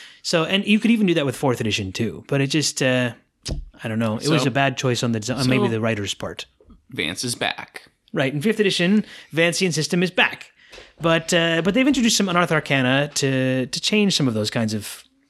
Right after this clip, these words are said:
Speaker 1: assumptions, because
Speaker 2: Yeah.
Speaker 1: people have a lot of different
Speaker 2: I mean,
Speaker 1: ideas
Speaker 2: and
Speaker 1: about
Speaker 2: there's
Speaker 1: what magic
Speaker 2: more,
Speaker 1: can
Speaker 2: there's
Speaker 1: do.
Speaker 2: more of a lean towards more spontaneously casting, which is kind of a step away from the Vancian system, that you're not preparing or memorizing them before. There's more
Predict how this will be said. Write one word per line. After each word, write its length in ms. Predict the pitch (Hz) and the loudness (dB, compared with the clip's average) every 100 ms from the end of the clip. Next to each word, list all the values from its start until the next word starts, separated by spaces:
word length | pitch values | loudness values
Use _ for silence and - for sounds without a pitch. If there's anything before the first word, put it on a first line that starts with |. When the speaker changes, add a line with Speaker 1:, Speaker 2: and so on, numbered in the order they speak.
| _ - - | _ -20 -6
Speaker 1:
assumptions, 640 | - 240 190 - - - - | -2 0 0 -2 -8 -10 -4
because 380 | 147 151 143 | 2 2 2
Speaker 2:
Yeah. 60 | - - | -6 -6
Speaker 1:
people 220 | - 214 | -2 0
have 200 | 160 170 | 2 2
a 40 | 156 | 2
lot 200 | 135 143 | 2 2
of 60 | |
different 380 | 131 - 135 135 - _ _ - | 0 0 0 -2 -8 _ _ -2
Speaker 2:
I 60 | 202 | 2
mean, 140 | 214 | 4
Speaker 1:
ideas 160 | 135 110 | 2 2
Speaker 2:
and 60 | |
Speaker 1:
about 60 | - | 2
Speaker 2:
there's 140 | 226 | 2
Speaker 1:
what 40 | 127 | 2
magic 140 | 123 196 | 2 4
Speaker 2:
more, 60 | 190 | 2
Speaker 1:
can 60 | 175 | 0
Speaker 2:
there's 100 | 185 | 0
Speaker 1:
do. 80 | |
Speaker 2:
more 140 | 190 196 | 2 2
of 80 | 175 | 2
a 40 | |
lean 300 | 151 143 139 | 2 2 2
towards 360 | 139 139 123 120 | 0 -2 0 0
more 140 | 123 | -2
spontaneously 800 | 120 - 120 117 113 107 104 117 | -2 -2 -2 -2 -4 -4 -4 -4
casting, 640 | 110 98 98 - 110 117 131 - - - | -2 -2 -2 -2 -2 -2 -6 -12 -18 -4
which 140 | 131 | -2
is 80 | 120 | -2
kind 180 | 131 127 | 0 -2
of 180 | 113 - | -2 -6
a 120 | 123 | -4
step 380 | 117 - 107 - | -2 0 -2 -2
away 280 | 117 107 101 | -2 0 -2
from 160 | - 123 | -2 -4
the 80 | 107 | -2
Vancian 400 | 104 101 107 104 | -4 -4 -6 -4
system, 400 | 110 104 117 117 | -4 -2 -4 -4
that 140 | 107 | -4
you're 100 | 101 | -4
not 280 | 110 104 - | -4 -4 -6
preparing 480 | - 110 110 107 110 | -14 -10 -6 -4 -2
or 60 | |
memorizing 600 | 120 104 104 107 107 113 110 | -2 -2 -2 -2 -2 -4 -6
them 120 | 104 | -4
before. 340 | 101 - 95 | -6 -6 -4
There's 200 | 107 107 | -2 -2
more 320 | 117 107 117 | -2 -4 -6